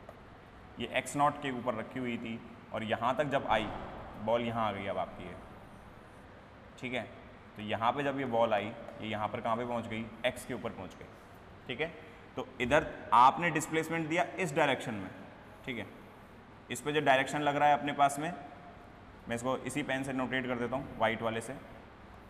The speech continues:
इस पे जो अपने पास में आपने direction दी विस्थापन की, वो किस direction में गया? इसमें। लेकिन इस पे जो force लगेगा ना, इस पे जो force लगेगा,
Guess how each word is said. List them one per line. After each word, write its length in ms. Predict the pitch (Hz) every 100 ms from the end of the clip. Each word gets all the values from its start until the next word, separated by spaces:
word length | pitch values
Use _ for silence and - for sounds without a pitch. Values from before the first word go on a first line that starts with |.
| - 131
इस 120 | -
पे 140 | 160
जो 80 | 160
अपने 200 | 160 156
पास 240 | 156 147 156
में 80 |
आपने 260 | 147 139 151
direction 420 | 143 139 139 147
दी 120 | 139 151 - - -
विस्थापन 480 | 123 - 143 147 143
की, 160 | 117 - - - -
वो 60 |
किस 180 | 123 151
direction 260 | 147 147 151
में 160 | 151
गया? 120 | 147 151 139
इसमें। 260 | - 107 87 - - - -
लेकिन 200 | 139 156
इस 200 | - -
पे 120 | -
जो 100 | 180
force 400 | 180 165 185 185
लगेगा 320 | 170 135 117
ना, 140 | 120 117 - - - - - - - - - - - - - -
इस 100 | 131
पे 100 | 170
जो 80 | 175
force 340 | 170 156 160
लगेगा, 320 | 151 131 110